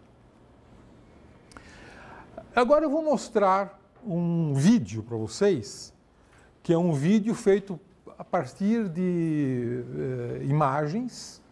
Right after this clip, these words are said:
eh, de um satélite chamado Mars Express Probe. É um satélite lançado em dois mil e três, é, lançado pela Agência Espacial Europeia, a esa,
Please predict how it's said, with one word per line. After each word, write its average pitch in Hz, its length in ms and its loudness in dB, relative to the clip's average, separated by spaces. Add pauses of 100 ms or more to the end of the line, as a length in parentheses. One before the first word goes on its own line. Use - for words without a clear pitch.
(560)
eh, 139 480 -6 (680)
de 131 360 0
um 135 760 -2 (220)
satélite 185 600 0
chamado 160 440 -6 (300)
Mars 190 1000 -4
Express - 720 -6
Probe. 135 420 -2 (720)
É 170 60 -2
um 160 80 0
satélite 208 440 2
lançado 185 340 0
em 151 60 -4
dois 151 180 0
mil 165 140 -2
e 175 40 -2
três, 208 680 0 (1900)
é, 139 240 2
lançado 139 420 -2
pela 135 540 -4
Agência 143 420 -4
Espacial 131 440 -8
Europeia, 127 640 -2
a 120 100 -6
esa, 127 420 0